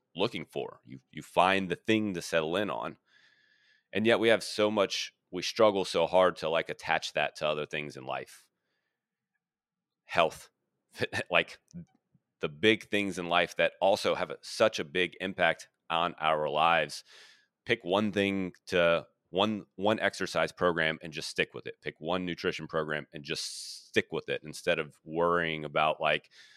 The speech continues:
"Do I need to be on keto? Do I need to be on carnivore? Do I need to be on this? Do I need to be on that?" What do you feel like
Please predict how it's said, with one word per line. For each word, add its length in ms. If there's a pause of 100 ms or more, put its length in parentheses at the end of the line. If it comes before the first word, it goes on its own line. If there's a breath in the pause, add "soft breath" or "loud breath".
(220 loud breath)
"Do 100
I 60
need 160
to 80
be 120
on 180
keto? 420
Do 160
I 40
need 180
to 60
be 200
on 140
carnivore? 580
Do 120
I 60
need 220
to 40
be 200
on 260
this? 280
Do 120
I 60
need 180
to 60
be 140
on 200
that?" 240 (920 soft breath)
What 400 (400)
do 140
you 180
feel 280
like 480